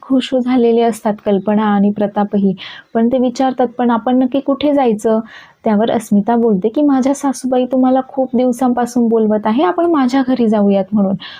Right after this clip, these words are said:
आणि विमललाही सांगते की, "तूही चल आमच्याबरोबर." पण विमलला तिच्या बहिणीकडे जायचं असतं,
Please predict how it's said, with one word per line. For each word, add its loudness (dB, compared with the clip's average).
आणि 0
विमललाही 2
सांगते 0
की, -2
"तूही 2
चल 0
आमच्याबरोबर." 0
पण 0
विमलला 2
तिच्या -2
बहिणीकडे 2
जायचं 0
असतं, -2